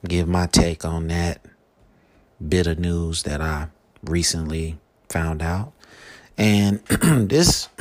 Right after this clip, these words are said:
excuse me, this episode is gonna be like my, uh, review episode. So, um, first topic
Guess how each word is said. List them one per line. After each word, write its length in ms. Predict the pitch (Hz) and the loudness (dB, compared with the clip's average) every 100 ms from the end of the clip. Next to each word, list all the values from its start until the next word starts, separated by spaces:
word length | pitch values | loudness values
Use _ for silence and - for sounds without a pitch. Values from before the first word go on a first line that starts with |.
| 240 | 2
excuse 560 | 202 151 90 - 123 107 | 4 4 2 0 0 0
me, 140 | 80 | 0
this 240 | 104 135 | -2 0
episode 480 | 107 101 85 101 92 | 0 -2 2 2 4
is 100 | 85 | 2
gonna 200 | 90 85 | 0 0
be 120 | 85 | 0
like 380 | 82 82 76 - - _ _ _ _ _ _ _ _ _ _ _ - | 2 2 2 -2 -12 _ _ _ _ _ _ _ _ _ _ _ -12
my, 380 | - 82 82 80 - | -4 0 2 0 0
uh, 440 | 78 76 73 73 82 - _ _ _ _ _ _ _ _ - - | -2 0 0 -2 -6 -14 _ _ _ _ _ _ _ _ -20 -8
review 640 | 82 82 78 87 87 78 - _ - | -2 -2 0 0 0 -2 -8 _ -6
episode. 640 | 80 - - 58 55 - - _ _ _ _ _ _ _ _ _ _ _ _ - | -4 -4 -4 -2 -4 -10 -16 _ _ _ _ _ _ _ _ _ _ _ _ -10
So, 360 | - 73 76 78 _ _ _ _ _ _ _ _ | -4 -2 -4 -6 _ _ _ _ _ _ _ _
um, 640 | - 82 78 78 78 85 - - _ _ _ _ _ _ _ _ _ _ _ _ _ _ _ _ _ _ _ _ _ _ _ _ _ _ - - | -4 -2 -2 -4 -6 -8 -14 -20 _ _ _ _ _ _ _ _ _ _ _ _ _ _ _ _ _ _ _ _ _ _ _ _ _ _ -14 -12
first 360 | - 107 101 - | -2 2 2 2
topic 460 | - 98 95 95 | 2 2 2 -2